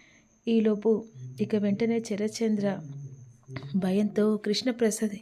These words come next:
ఏ నిజమైతే బయట పెట్టద్దు అనుకుంటాడో అదే నిజం బయట పెడతాడేమో అని చెప్పేసి కంగారు పడిపోతూ ఉంటాడు. కృష్ణప్రసాద్ చూసి ఇక కంగు తింటూ ఉంటుంది మరోసారి అపూర్వ. ఎందుకంటే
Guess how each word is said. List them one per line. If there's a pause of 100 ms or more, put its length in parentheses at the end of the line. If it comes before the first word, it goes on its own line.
(140)
ఏ
నిజమైతే
బయట
పెట్టద్దు
అనుకుంటాడో (500)
అదే
నిజం
బయట
పెడతాడేమో
అని
చెప్పేసి (500)
కంగారు
పడిపోతూ
ఉంటాడు.
కృష్ణప్రసాద్
చూసి (540)
ఇక (140)
కంగు
తింటూ
ఉంటుంది
మరోసారి
అపూర్వ. (880)
ఎందుకంటే